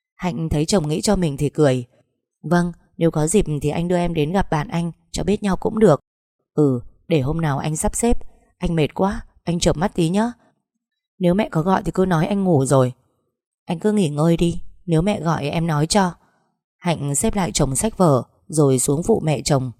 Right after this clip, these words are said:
và em chồng nấu cơm buổi chiều. Ở trên phòng, tiếng điện thoại của Dũng lại reo lên. Anh vội vàng đứng dậy, chốt cửa cẩn thận rồi mới nhấc điện thoại. "Sao em gọi cho anh giờ này? Vậy là anh về nhà rồi hả? Anh mới về được một lúc rồi."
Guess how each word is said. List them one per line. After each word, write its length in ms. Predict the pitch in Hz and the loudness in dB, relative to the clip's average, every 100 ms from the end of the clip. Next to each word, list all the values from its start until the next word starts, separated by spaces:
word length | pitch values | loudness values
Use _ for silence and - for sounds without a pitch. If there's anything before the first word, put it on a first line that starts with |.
| - | -6
và 180 | 147 | -4
em 220 | 139 175 175 | -2 -2 0
chồng 280 | 151 131 | 2 0
nấu 140 | 131 135 | 0 -2
cơm 220 | - 202 | 0 2
buổi 160 | 165 135 | 2 2
chiều. 340 | - 143 123 120 _ _ _ _ _ _ | 2 4 2 0 _ _ _ _ _ _
Ở 140 | - 143 | 0 2
trên 240 | - 170 | 2 2
phòng, 340 | 160 147 131 123 _ _ _ | 2 0 -2 -10 _ _ _
tiếng 140 | - 170 | -2 0
điện 180 | 208 170 | 0 0
thoại 180 | 170 | -2
của 160 | 101 139 | 0 0
Dũng 240 | 220 - | 2 0
lại 200 | 208 190 | -2 -2
reo 200 | - 170 | -2 0
lên. 280 | 151 156 151 147 _ _ _ | 2 2 0 -6 _ _ _
Anh 180 | - 180 | -6 -2
vội 220 | 165 143 | 0 0
vàng 260 | 135 135 135 | 0 -2 -2
đứng 200 | 135 156 | -2 -2
dậy, 280 | 185 165 - _ - | 0 0 -2 _ -6
chốt 160 | 226 - | -4 0
cửa 140 | 170 | 0
cẩn 260 | - 147 123 | 2 -2 -2
thận 220 | 135 127 - _ | -4 -6 -8 _
rồi 220 | - 156 | -2 0
mới 180 | 131 135 | 0 -2
nhấc 200 | 190 240 | -2 -2
điện 200 | 170 139 | -2 -2
thoại. 280 | 135 139 117 - _ _ _ _ _ _ | 0 -2 -2 -10 _ _ _ _ _ _
"Sao 280 | - 175 156 | -8 -2 0
em 180 | 160 156 | 0 2
gọi 160 | 143 | 0
cho 120 | 147 | 0
anh 120 | 165 170 | -2 0
giờ 180 | 147 | 0
này? 280 | 131 135 131 - _ _ _ _ - | 0 -2 -4 -8 _ _ _ _ 0
Vậy 300 | 165 139 139 | 0 2 0
là 100 | 143 | 0
anh 140 | 175 | 0
về 120 | 175 | 0
nhà 240 | 147 139 131 | 0 0 0
rồi 140 | 143 | 0
hả? 280 | 139 127 113 _ _ _ - | 0 -2 -6 _ _ _ -8
Anh 180 | 170 | -4
mới 140 | 160 156 | 0 2
về 180 | 196 151 | 2 2
được 120 | 143 | 2
một 140 | 135 | 0
lúc 180 | 156 233 | 2 2
rồi." 300 | 165 135 123 | 4 4 2